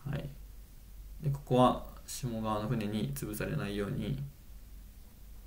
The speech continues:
あれ、ゆきかんさんかな？黒い手が今回に、二手いるんですけど、ゆきかんさんだと思います。で、これは、えっと、ちょっと左行きたいので、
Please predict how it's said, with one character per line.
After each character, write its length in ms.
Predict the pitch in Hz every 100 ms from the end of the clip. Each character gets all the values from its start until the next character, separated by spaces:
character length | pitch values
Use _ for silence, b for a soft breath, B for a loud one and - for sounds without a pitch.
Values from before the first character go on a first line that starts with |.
| - - - - - - - - - -
あ 80 | 135
れ、 80 | 143
ゆ 140 | 170
き 180 | 170 -
か 220 | - 180
ん 80 | 180
さ 160 | 170 175
ん 60 |
か 80 | 175
な？ 120 | 180 185
黒 180 | - 190
い 120 | 170
手 180 | 123 107
が 80 | - - 139
今 160 | 143 139
回 120 | 107
に、 200 | 113 131 -
二 140 | 123
手 140 | - 104
い 80 |
る 100 | 104
ん 60 | 139
で 60 | 139
す 60 |
け 80 | 147
ど、 60 | 120
ゆ 80 |
き 140 | - -
か 200 | - 110
ん 80 | 113
さ 120 | 110
ん 100 | 104
だ 80 | 101
と 100 | 135
思 140 | 143
い 40 |
ま 120 | 143 -
す。 280 | - - - B B B B B B -
で、 80 | 127
こ 180 | - 139
れ 80 | 160
は、 340 | 165 160 -
え 100 | 127
っ 60 | 123
と、 800 | 139 123 120 120 120 120 - - - - - - - -
ち 160 | - 147
ょ 60 |
っ 120 | 143 143
と 340 | 117 107 104
左 540 | - - 123 123 120 117
行 80 | -
き 60 |
た 180 | - 127
い 100 | 110
の 220 | 98 -
で、 420 | 143 98 98 -